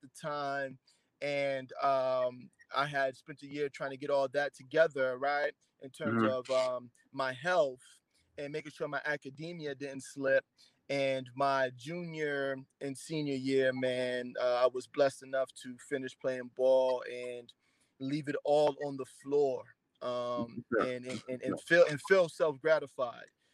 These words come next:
Speaker 1: So I played all four years at LaSalle University, um, and it was a huge success, uh, because I graduated, and, uh, from there I ended up,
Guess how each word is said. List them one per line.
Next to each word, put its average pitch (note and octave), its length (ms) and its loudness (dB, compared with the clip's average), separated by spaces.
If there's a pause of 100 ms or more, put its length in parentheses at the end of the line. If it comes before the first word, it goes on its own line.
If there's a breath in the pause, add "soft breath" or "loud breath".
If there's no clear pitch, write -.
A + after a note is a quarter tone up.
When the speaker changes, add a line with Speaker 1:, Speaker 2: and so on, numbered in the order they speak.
(100)
Speaker 1:
So C3+ 380 0 (240)
I C#3+ 80 -6
played F3+ 240 -2
all F#3 260 2
four F#3 220 -6
years F3+ 340 -6
at E3 140 0
LaSalle E3+ 380 -4
University, E3 880 -4 (420)
um, C#3 680 -6
and C#3 140 -10
it D3 60 -6
was C#3 160 -10
a C3+ 60 -6
huge D#3+ 260 -8
success, D#3+ 680 6 (500)
uh, B2+ 420 4
because C3+ 360 -6
I B2+ 80 -2
graduated, D3+ 880 0 (160)
and, C3 640 -8
uh, C3+ 160 2
from B2+ 220 -14
there C#3+ 360 -2
I C3+ 140 -2
ended C3+ 240 -8
up, C3+ 200 0